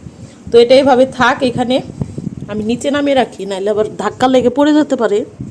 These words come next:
তো এই যে এখানে রাখলাম। তো এখন হচ্ছে এই যে এখানে নিচে একটা আস্তা সুপুরি, এটা হচ্ছে শাড়ির আঁচল বা যে কোনো জায়গায়, মানে শাড়ির আঁচল বা উন্না,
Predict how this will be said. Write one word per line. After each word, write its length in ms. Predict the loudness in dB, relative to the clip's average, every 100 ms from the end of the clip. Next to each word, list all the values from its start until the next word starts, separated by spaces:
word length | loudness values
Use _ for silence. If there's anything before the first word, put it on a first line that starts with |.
| -16 -20 -18 -20 -4 0
তো 60 |
এই 80 | 4
যে 120 | 4
এখানে 240 | 2 2 0
রাখলাম। 380 | 0 -4 -6 -10 -10 -10 -10 -20 _ 0
তো 80 |
এখন 360 | 2 2 2 0
হচ্ছে 240 | 0 0 0
এই 80 | 2
যে 120 | 4
এখানে 480 | 4 2 0 0 2
নিচে 260 | 0 0
একটা 260 | -2 0 0
আস্তা 340 | 0 0 0
সুপুরি, 680 | 0 -2 -2 -2 0 2 0 -4 -20 -20 -14 -4
এটা 260 | -2 0 2
হচ্ছে 600 | 2 -2 -2 0 0 -2 -8 -20 -18 -18 -18 -18 -14
শাড়ির 440 | -10 -2 2 4 4
আঁচল 480 | 2 2 4 4 2 -4 0
বা 380 | 2 4 4 0 -8 -20 -20 -20 -10
যে 180 | -2 0
কোনো 240 | 2 2
জায়গায়, 520 | 4 4 4 4 2 2
মানে 280 | 0 0
শাড়ির 300 | 2 0 4
আঁচল 300 | 2 4 2
বা 100 | 4
উন্না, 500 | 2 2 0 0 0